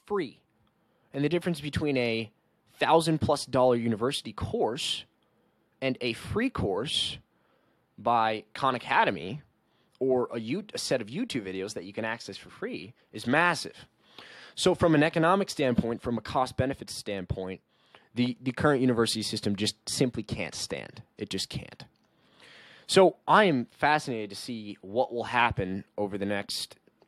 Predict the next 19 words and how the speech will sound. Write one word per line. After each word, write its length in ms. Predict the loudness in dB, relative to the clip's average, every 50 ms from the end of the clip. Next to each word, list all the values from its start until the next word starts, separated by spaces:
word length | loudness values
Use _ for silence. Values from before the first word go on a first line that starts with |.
| _ _ _ _ _ _
ten 200 | -6 -4 -2 -2
to 60 | -2
fifteen 400 | -4 -6 -8 -8 -6 -6 -6 -4
years 420 | -2 -4 -4 -4 -4 -6 -8 -10 -12 _ _ _ _ _ _ _ _ _ _ _ _ _ _ _ -6
as 500 | -2 0 0 0 0 -2 -4 -6 -8 -10 _ _ _ _ _ _ _ -8 -4
A 180 | -2 0 2
I 600 | 4 4 4 4 4 2 0 -2 -4 -8 -10 -14 _
is 240 | -8 -8 -8 -8 -6
integrated 500 | -6 -6 -4 -2 -4 -4 -4 -4 -6 -6
more 340 | -4 -2 0 0 2 2 2
and 120 | 0 0
more 480 | 0 0 0 0 0 0 0 -2 -4 -6 _ _ -6
into 300 | -2 -2 -2 -2 -4 -4
the 100 | -4 -4
education 540 | -4 -4 -6 -10 -8 -8 -6 -6 -8 -8 -8
system. 380 | -10 -10 -12 -14 _ -18 -20 -20 _ _ _ _ _ _ _ _ _ _ _ _ _ _ _ _ _ _ _ _ _ _ _ -14 -8
And 80 | -4 -4
I 60 | -2
think 180 | 0 -2 -4